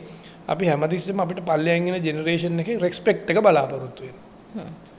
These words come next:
Speaker 1: ඒ බලාපොරොත්තු වෙනකොට ඒක හම්බෙන්නේ නැති තැනදී සමහරලාට අපි කියනවා මුන් කාලකන්ණි, මුන් මේ,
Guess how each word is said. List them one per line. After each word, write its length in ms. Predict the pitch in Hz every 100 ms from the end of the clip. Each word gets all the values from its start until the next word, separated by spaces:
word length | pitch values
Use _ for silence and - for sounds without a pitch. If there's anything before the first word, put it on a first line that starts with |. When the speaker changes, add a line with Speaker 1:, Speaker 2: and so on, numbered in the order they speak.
| - -
Speaker 1:
ඒ 120 | 185
බලාපොරොත්තු 760 | 160 143 156 180 190 185 - 196
වෙනකොට 420 | 180 185 190 196
ඒක 260 | 208 170 165
හම්බෙන්නේ 500 | 147 147 170 196 175
නැති 240 | 143 175
තැනදී 480 | 202 190 160 139 202 302 - - - - - - 156 151
සමහරලාට 520 | 147 160 165 165 165
අපි 180 | 160 165
කියනවා 280 | 160 160 196
මුන් 180 | 175 165
කාලකන්ණි, 520 | 151 143 135 139 156
මුන් 160 | 160 156
මේ, 240 | 151